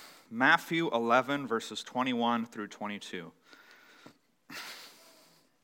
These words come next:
"Woe to you, Chorazin! Woe to you, Bethsaida!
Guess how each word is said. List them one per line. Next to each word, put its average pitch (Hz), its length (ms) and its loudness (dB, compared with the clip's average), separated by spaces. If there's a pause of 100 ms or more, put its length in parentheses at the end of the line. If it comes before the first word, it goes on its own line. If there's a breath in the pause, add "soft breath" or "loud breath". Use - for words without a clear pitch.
(1200 loud breath)
"Woe 214 340 6
to - 180 -2
you, 160 360 2
Chorazin! 110 720 0 (240 loud breath)
Woe 185 300 6
to - 160 0
you, 180 260 0
Bethsaida! 107 720 0